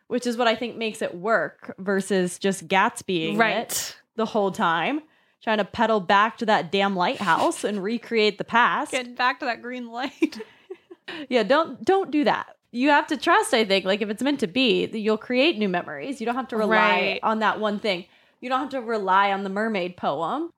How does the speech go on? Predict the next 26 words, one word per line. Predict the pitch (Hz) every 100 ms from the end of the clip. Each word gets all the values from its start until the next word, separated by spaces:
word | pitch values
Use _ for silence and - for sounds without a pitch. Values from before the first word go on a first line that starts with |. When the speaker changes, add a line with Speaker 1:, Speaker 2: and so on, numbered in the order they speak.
| -
Speaker 1:
Uh, | 233 214 202 -
even | 269 339 381
if | 370
that | 285 233
means | 233 247
not | 240 220 185
being | 220 220
together | 214 185 180 214 233
the | 175
whole | - 214 202 196
time. | - - 208 165 170 262 370 392
Speaker 2:
Exactly. | 254 208 196 180 - - 226 _
Which | - 294
I | 302
honestly, | 254 269 277 254 -
I |
think | 233 202
in | 214
some | 233
ways | 247 269
you | 285
should | - 311
not | 381 370 - - - _ -
Speaker 1:
I, | 214 214 -
I | 220
agree. | 190 190 180 - 262